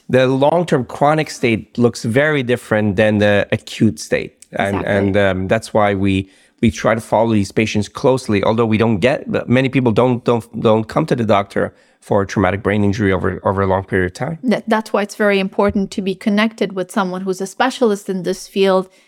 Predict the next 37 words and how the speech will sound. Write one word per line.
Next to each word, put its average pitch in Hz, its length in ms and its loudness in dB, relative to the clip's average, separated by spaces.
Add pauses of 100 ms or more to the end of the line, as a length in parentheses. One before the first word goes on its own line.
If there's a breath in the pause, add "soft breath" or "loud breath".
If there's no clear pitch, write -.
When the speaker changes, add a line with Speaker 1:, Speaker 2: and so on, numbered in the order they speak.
(160 soft breath)
Speaker 2:
and 196 220 0
they 196 140 4
have, 180 580 -2
you 208 60 -6
know, 180 160 -4
dedicated 190 840 0
clinics, 196 640 -4
uh, 165 120 -4
for 190 120 -4
traumatic 180 460 -2
brain 175 220 -4
injury 175 220 -2
Speaker 1:
Correct. - 100 0
Speaker 2:
because 202 240 -4
the 175 80 -4
long-term 185 560 -2
follow-up, 175 420 2
like 180 240 -4
you 185 80 -2
said, 170 240 -4
is 170 240 -10
incredibly 180 560 -4
important. 165 560 -8 (380 soft breath)
Now, 247 120 2
there 247 140 2
are 247 60 -2
specific 311 640 -4
M 220 160 2
R 214 160 2
I 226 140 2
techniques 202 720 -4
to - 160 -4
look 226 360 0
at, 180 500 -4 (280)
uh, 196 200 2
the 196 140 -2
damage, 185 720 -4